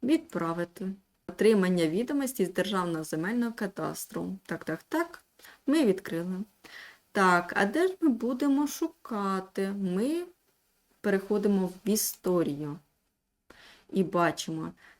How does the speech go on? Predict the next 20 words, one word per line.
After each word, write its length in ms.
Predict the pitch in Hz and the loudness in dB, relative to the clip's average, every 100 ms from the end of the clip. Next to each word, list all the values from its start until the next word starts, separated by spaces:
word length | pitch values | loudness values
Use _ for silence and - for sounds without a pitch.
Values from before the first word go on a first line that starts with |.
| _ | _
що 300 | - 190 196 | 0 2 2
ось 460 | - 175 - - - - | 2 2 2 -2 -6 -8
земля, 640 | 175 180 170 180 190 294 - _ - | -2 0 2 0 0 -2 -8 _ 0
на 280 | 190 196 | 2 4
яку 380 | 202 202 202 190 | 4 2 0 -2
я 160 | 175 165 | 0 -2
подала 640 | - 180 180 165 160 185 | -2 -2 0 0 0 -2
запит 720 | 196 220 262 269 330 320 - _ _ | -2 0 0 -2 -4 -4 -12 _ _
на 120 | 254 | -2
нормативну 640 | 269 277 269 277 285 277 277 | 2 2 2 0 0 0 0
грошову 420 | 269 269 277 262 | 0 -2 -4 -2
оцінку, 580 | 269 262 285 254 262 247 - - | -2 -2 -6 -6 -8 -12 -14 -8
воно 220 | 330 370 392 | -2 0 0
ще 240 | - 196 | 0 0
в 80 | 165 | 2
обробці. 580 | 151 156 147 - - 214 - _ _ _ _ _ _ _ _ - | 0 -2 -4 -6 -8 -10 -14 _ _ _ _ _ _ _ _ -12
Тобто, 420 | 185 - 190 185 - _ _ _ | -12 -4 -2 -2 -6 _ _ _
коли 320 | - 247 226 | 4 6 8
воно 340 | 190 190 190 - | 6 4 0 -2
обробиться, 680 | - 175 220 269 330 - 359 | -4 0 2 2 0 -2 -4